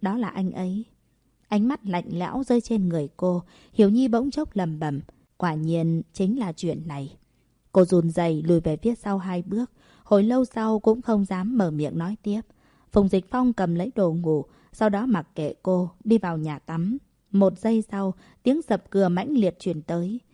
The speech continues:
Yếu ớt thở ra một hơi, Hiểu Nhi cũng lập tức phiền muộn. Sớm biết như vậy, thà đứng im không làm gì còn hơn. Cô không biết,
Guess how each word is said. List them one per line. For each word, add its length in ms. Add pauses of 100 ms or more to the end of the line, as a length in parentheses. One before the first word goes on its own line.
(360)
Yếu 200
ớt 240 (120)
thở 180
ra 160
một 280
hơi, 260 (300)
Hiểu 180
Nhi 340
cũng 200
lập 240
tức 220
phiền 240
muộn. 240 (500)
Sớm 260
biết 220
như 120
vậy, 240 (240)
thà 140
đứng 280
im 240
không 160
làm 220
gì 200
còn 280
hơn. 260 (840)
Cô 140
không 320
biết, 220